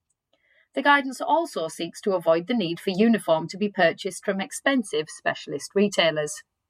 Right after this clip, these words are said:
Lancaster is one of the cheapest cities to enjoy student life,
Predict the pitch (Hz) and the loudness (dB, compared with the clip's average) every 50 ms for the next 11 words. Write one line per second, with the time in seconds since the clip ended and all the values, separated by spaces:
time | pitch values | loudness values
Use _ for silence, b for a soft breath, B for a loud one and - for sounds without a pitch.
0 | _ _ _ _ _ _ _ _ _ _ _ _ _ _ _ _ _ _ _ _ | _ _ _ _ _ _ _ _ _ _ _ _ _ _ _ _ _ _ _ _
1 | _ _ _ _ _ _ _ 277 330 339 311 285 - 185 175 - - - 214 220 | _ _ _ _ _ _ _ -2 -2 -2 0 0 0 -2 -2 -2 -2 -2 0 0
2 | 233 208 220 196 196 202 202 196 240 - - 220 208 208 - 277 262 - - 196 | 0 0 0 0 0 0 0 -2 -4 -2 2 0 0 2 2 0 0 2 0 0
3 | 175 - 185 180 175 - - 208 208 208 202 196 180 160 165 170 - - - 185 | 0 0 -4 -6 -6 -6 0 2 4 4 6 6 6 4 4 2 -4 -8 -4 -2
4 | 170 170 196 208 202 - 165 151 151 156 - - - | -2 0 0 -2 -2 0 0 0 0 -2 -8 -14 -20